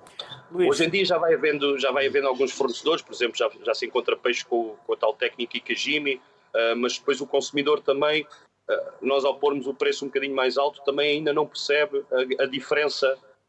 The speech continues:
Speaker 2: ah, porque obviamente um peixe que tem esses cuidados todos vai ser muito mais caro do que um peixe normal, não é? Ah, e as pessoas ainda têm muito essa, essa, hum,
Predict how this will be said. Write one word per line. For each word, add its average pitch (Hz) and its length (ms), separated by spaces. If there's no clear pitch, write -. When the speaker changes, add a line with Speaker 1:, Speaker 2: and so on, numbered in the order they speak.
Speaker 2:
ah, 127 360
porque 131 200
obviamente 131 400
um 123 40
peixe 131 320
que - 100
tem 127 180
esses 131 180
cuidados 123 380
todos 135 240
vai 139 160
ser 147 160
muito 147 240
mais 123 220
caro 135 240
do 131 100
que - 80
um 127 80
peixe 127 320
normal, 120 360
não 98 100
é? 98 60
Ah, 117 300
e 135 60
as 127 80
pessoas 139 320
ainda 147 140
têm 147 280
muito 156 320
essa, 135 720
essa, 131 440
hum, 123 760